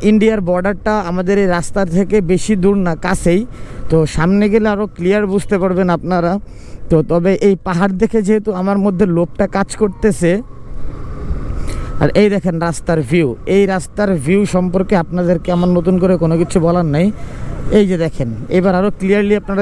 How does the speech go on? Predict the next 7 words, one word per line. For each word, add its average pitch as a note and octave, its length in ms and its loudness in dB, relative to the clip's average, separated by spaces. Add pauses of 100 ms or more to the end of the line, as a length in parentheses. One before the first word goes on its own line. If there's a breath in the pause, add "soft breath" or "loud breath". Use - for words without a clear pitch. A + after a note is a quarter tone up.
দেখতে F#3 220 -2
পারবেন D3+ 260 2 (580 loud breath)
যে E3 100 6 (580)
আসলে G3 280 2 (240)
অরিজিনাল F#3+ 400 2 (100)
ভিউটা E3 300 2 (100)
কি। D3 120 2